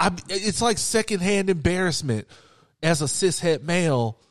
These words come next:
watching y'all say the silliest shit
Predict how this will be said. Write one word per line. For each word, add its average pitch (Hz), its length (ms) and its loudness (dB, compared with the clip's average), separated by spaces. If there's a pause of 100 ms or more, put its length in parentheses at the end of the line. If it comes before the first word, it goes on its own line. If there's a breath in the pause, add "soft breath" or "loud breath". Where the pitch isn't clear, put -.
(680 soft breath)
watching 180 600 -2
y'all 127 420 -2
say 160 300 -4
the 156 160 -8
silliest 190 720 -8
shit - 480 -6